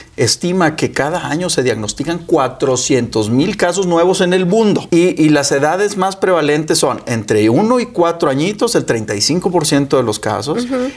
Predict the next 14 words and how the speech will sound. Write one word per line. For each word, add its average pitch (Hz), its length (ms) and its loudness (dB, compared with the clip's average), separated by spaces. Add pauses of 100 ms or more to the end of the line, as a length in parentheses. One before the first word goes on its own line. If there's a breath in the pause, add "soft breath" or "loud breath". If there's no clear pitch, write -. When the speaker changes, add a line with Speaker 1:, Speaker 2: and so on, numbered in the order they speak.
(140)
Speaker 1:
entre 120 320 2
cinco 208 440 0
y 202 60 2
nueve 170 540 2 (100)
años, 160 640 -2
el 113 240 0
veintiocho 113 520 0
por 156 140 -6
ciento 120 320 -2
de 139 60 2
los 131 120 -2
casos, 113 520 -4
y 139 80 4
entre 131 160 0